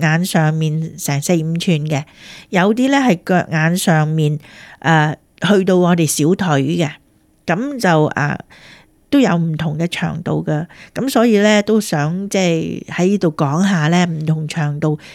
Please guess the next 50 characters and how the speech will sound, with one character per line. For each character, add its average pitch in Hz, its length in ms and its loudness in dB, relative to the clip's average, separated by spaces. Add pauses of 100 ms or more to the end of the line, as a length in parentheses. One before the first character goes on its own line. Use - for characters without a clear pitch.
有 170 140 0
唔 170 120 0
同 156 200 -2
嘅 160 160 -2
效 151 240 -2
果 151 400 -6
嘅。 165 100 -2 (420)
咁， 269 260 -4
啊， 160 300 0 (220)
因 277 140 0
為 254 80 2
Ugg 233 280 -2
boot - 180 0
呢， 208 180 0
好 196 100 2
多 214 140 0
時 170 140 -2
都 - 120 -4
係 180 200 0
啲 196 100 -2
後 143 180 0
生 175 320 -2
女 127 240 -2
啦， 160 160 -2 (380)
譬 226 240 0
如 170 60 -2
呢， 226 220 0
就， 165 240 0
啊， 160 380 0
一 - 220 -4 (180)
般 262 140 2
嚟 202 240 0
講， 160 380 2 (140)
我 175 180 2
就 156 180 2
建 170 180 -2
議 156 420 0 (400)
如 165 200 4
果 190 160 2
隻 208 240 0 (160)
腳 185 120 2 (240)
呢， 202 200 0 (220)
唔 135 80 -8
係 143 240 -2
好 147 100 -2
修 214 220 0
長 - 260 -4
嘅 156 120 -4
人 - 180 -8
呢， 185 100 -2